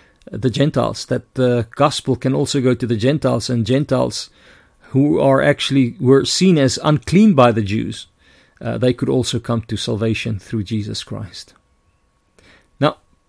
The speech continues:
beloved, these things that I've just shared with you, uh, when it comes to, for example, um, the Spirit can be grieved, the Spirit can be blasphemed,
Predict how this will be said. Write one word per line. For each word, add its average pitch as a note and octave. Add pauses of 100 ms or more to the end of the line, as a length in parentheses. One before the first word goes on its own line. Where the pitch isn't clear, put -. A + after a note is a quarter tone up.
(200)
beloved, G3+
these A3
things G#3
that F3
I've C#3
just -
shared C3+
with G#2+
you, G#2 (1080)
uh, B2
when C#3+
it -
comes D3+
to, C3+
for B2+
example, B2
um, A#2 (500)
the B2+
Spirit D3+
can C3
be A#2
grieved, A2+ (600)
the B2
Spirit C#3
can C3
be A#2
blasphemed, A#2+